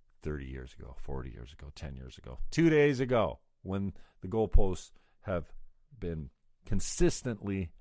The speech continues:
moved, moved, and moved. And Michelle Williams. Michelle Williams used her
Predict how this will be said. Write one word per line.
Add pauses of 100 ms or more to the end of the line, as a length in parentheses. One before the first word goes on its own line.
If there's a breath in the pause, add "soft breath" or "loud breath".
moved, (460 soft breath)
moved, (180)
and
moved. (520 soft breath)
And (140)
Michelle
Williams. (340 loud breath)
Michelle
Williams
used
her